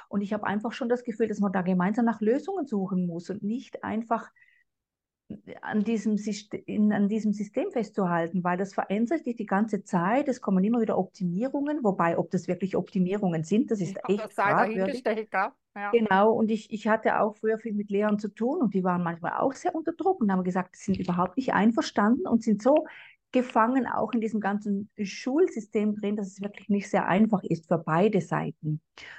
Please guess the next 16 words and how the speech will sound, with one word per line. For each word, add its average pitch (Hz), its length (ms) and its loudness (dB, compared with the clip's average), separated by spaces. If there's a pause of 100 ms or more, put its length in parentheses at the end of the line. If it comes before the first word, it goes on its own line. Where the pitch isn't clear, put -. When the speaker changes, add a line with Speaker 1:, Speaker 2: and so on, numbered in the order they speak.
(140)
Speaker 1:
Und 180 280 2
ich 285 220 2
fände 247 320 6
es 185 160 4
sehr 196 160 4
gut, 214 240 -2
wenn 190 140 0
man 170 160 -4
zusammen 220 640 2
eine 165 320 2
Lösung 202 460 2
sucht, 208 580 0 (580)
ähm, 190 480 0
und 196 220 -4
nicht 208 240 -4
gleich, 185 480 0